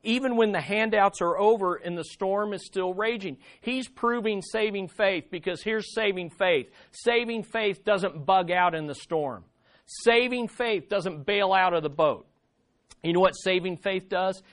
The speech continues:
It invites Jesus into our lives during the storm. You say, "Yeah, but what about, uh, uh, Judas? He's in there." But listen,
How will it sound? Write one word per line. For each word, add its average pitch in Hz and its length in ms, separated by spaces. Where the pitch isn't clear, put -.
It 190 140
invites 160 480
Jesus 139 540
into 156 260
our 131 160
lives 131 460
during 123 300
the 113 60
storm. 127 440
You 175 120
say, 202 160
"Yeah, 196 320
but 139 200
what 208 280
about, 185 420
uh, 147 300
uh, 135 240
Judas? 156 520
He's 208 300
in 147 160
there." 113 220
But 160 240
listen, 208 280